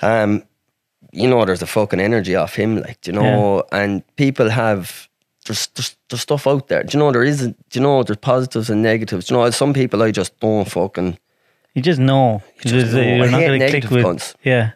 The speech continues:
Speaker 1: I fucking hate negative cunts because, like, it's a f-, like, say with the car, right?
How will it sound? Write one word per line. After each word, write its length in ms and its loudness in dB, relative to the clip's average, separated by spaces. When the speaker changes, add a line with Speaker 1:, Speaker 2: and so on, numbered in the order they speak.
Speaker 1:
I 80 -10
fucking 420 -2
hate 260 0
negative 360 -4
cunts 460 -8
because, 360 -2
like, 280 -2
it's 160 -8
a 40 -10
f-, 140 -8
like, 240 -2
say 180 0
with 120 2
the 60 -6
car, 420 -2
right? 240 -6